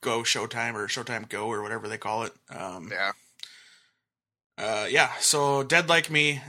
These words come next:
Speaker 1: I, I enjoy it. It's got, it was that thing to kinda take over the Buffy loss, I guess, when the show ended. It was something similar, but not exactly the same.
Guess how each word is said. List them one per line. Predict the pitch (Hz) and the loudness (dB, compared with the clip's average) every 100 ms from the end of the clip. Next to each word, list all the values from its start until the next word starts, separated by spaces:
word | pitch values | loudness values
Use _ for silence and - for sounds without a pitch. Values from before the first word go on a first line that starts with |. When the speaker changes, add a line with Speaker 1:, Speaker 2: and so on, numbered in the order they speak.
| - | 0
Speaker 1:
I, | 139 123 101 | 2 4 4
I | 156 | 2
enjoy | 156 143 143 | 2 2 2
it. | |
It's | 123 - | 0 2
got, | 180 151 | 2 2
it | 160 175 | 0 2
was | 160 - - - | 4 4 2 0
that | 151 147 | 2 2
thing | - 175 165 160 139 | 0 2 4 2 0
to | 151 127 | 0 2
kinda | 147 131 107 - - _ _ _ _ _ _ - | 4 4 2 -4 -14 _ _ _ _ _ _ -4
take | 147 143 - | -2 -2 0
over | 139 139 156 | 0 2 -2
the | 151 147 | -2 0
Buffy | 143 143 165 147 | 2 2 0 0
loss, | 147 147 147 - - - | 4 6 6 2 0 -4
I | 131 | -2
guess, | 139 - - - | 0 2 2 -2
when | 120 139 | -4 0
the | |
show | - 135 123 | 0 0 0
ended. | 135 139 131 | -2 -2 -2
It | 113 | -2
was | 113 - | -2 -2
something | - 117 104 | -2 -4 -6
similar, | 92 - 113 113 117 | -4 -4 -4 -4 -4
but | 90 | -4
not | 85 98 | -4 -2
exactly | 92 92 107 110 | -2 -2 -2 -4
the | 90 | -2
same. | - 104 104 | -2 -2 -8